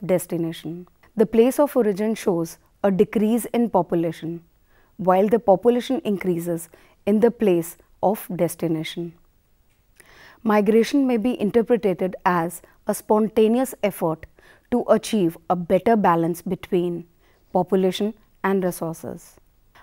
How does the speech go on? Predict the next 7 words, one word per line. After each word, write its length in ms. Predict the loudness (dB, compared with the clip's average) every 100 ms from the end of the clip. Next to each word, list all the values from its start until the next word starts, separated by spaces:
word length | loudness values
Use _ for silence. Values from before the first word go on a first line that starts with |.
| -2
Migration 640 | 2 4 6 4 4 2
may 120 | 2 0
be 160 | -2
permanent, 580 | -2 0 2 2 0 -6 _ _ _ _ _ _ _ _ 0
temporary, 540 | 2 2 0 -2 -4 _ _ _ 0
or 120 | 0
seasonal. 580 | 0 -4 -4 -10 -12